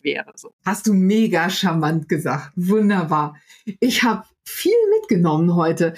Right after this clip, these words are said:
Speaker 2: Ich hoffe, ihr auch. Ich hoffe, der Podcast hat euch Spaß gemacht und ihr habt jetzt auch Gelegenheit gehabt, Petra von Schnitt Happens mal ein bisschen näher kennenzulernen. Es lohnt sich auf jeden Fall. Also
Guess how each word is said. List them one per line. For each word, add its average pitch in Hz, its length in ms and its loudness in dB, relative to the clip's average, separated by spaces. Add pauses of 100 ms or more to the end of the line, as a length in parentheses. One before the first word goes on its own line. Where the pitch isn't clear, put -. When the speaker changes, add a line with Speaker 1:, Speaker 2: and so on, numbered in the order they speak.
(260)
Speaker 2:
Ich 262 180 0
hoffe, 277 280 0
ihr 202 440 0
auch. 180 320 0
Ich 240 160 -2
hoffe, 226 320 0
der 165 320 0 (100)
Podcast 214 540 -2
hat 196 160 -2
euch 165 260 -2
Spaß - 600 -2
gemacht 220 560 0
und 185 220 0 (200)
ihr 247 160 2
habt 277 180 -2
jetzt 240 180 0
auch 180 160 -4
Gelegenheit 208 600 2
gehabt, 196 360 0
Petra 220 380 0
von 190 220 2
Schnitt 196 360 -2
Happens 202 360 0
mal 190 140 2
ein 170 100 2
bisschen 214 360 0
näher 220 260 2
kennenzulernen. 170 880 0 (220)
Es 185 140 0
lohnt 254 380 2
sich 233 200 0
auf 190 160 -4
jeden 202 160 2
Fall. 196 220 -2
Also 180 300 2